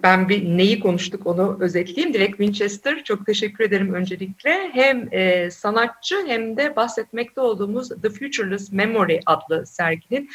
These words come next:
kavramsal çerçevesini de ortaya atan bir isim. Serginin küratörlüğünü Katja Schröder yapıyor, Kunsthaus Hamburg'un direktörü. Ve yirmi iki Kasım'a kadar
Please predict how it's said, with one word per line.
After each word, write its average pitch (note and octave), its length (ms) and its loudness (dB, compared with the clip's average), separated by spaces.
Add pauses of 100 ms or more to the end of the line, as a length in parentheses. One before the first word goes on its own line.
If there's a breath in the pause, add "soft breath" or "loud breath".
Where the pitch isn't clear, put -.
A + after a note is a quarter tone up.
(140 loud breath)
kavramsal F#3 580 0
çerçevesini E3 680 -4
de E3 60 -4
ortaya D3+ 600 -4
atan D3 340 -6 (360 loud breath)
bir E3 80 -8
isim. D4 360 -8
Serginin G3 500 4
küratörlüğünü F#3 720 -4
Katja F#3 280 -4
Schröder G3 760 2
yapıyor, C#3+ 440 -4
Kunsthaus C#3+ 680 -6
Hamburg'un F#3+ 680 -2
direktörü. G3 600 -4 (380 loud breath)
Ve G3+ 80 4
yirmi A3+ 460 0
iki C#4+ 540 -2
Kasım'a A#3+ 680 0
kadar B3+ 400 0